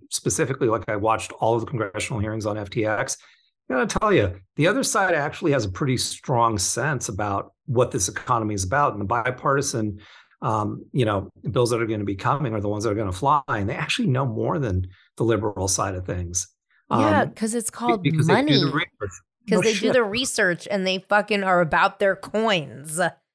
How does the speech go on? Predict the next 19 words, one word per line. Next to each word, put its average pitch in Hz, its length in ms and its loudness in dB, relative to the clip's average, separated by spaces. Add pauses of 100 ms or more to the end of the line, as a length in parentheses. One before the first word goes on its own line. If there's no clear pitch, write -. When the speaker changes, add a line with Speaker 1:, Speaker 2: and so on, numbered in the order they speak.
(720)
Speaker 1:
Yeah, 220 400 8
well, 143 200 6
Speaker 2:
Bitcoins 214 260 2
or 185 120 4
otherwise, 165 760 2
you 175 120 -4
know 185 100 0
what 190 100 0
I 190 40 2
Speaker 1:
but 127 60 4
Speaker 2:
mean? 127 80 2
Speaker 1:
whatever 135 260 0
gets 131 260 -2
you 123 100 -6
there, 98 440 -2
you 123 120 0
know, 113 220 2
it, - 220 -2
at 131 120 -2